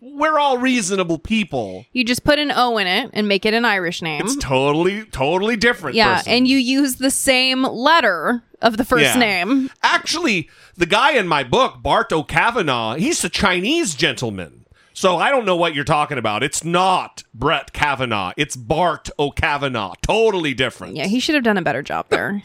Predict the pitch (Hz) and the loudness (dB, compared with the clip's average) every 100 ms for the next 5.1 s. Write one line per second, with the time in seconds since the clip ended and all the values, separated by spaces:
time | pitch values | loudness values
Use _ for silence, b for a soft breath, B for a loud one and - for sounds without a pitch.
0 | B 185 185 240 - 165 247 151 107 277 | B -2 0 0 -2 -2 -2 -4 0 4
1 | 392 480 311 233 226 233 247 269 269 240 | 6 4 2 4 2 2 2 2 2 2
2 | 269 269 254 247 226 - 233 247 226 214 | 2 2 2 0 -2 -4 -2 0 0 2
3 | 226 220 202 180 170 - 226 214 240 220 | 0 2 0 0 0 -2 -2 0 2 0
4 | 202 196 202 196 190 208 214 311 466 - | 0 -8 -12 -14 -2 0 2 0 0 -6
5 | - | -20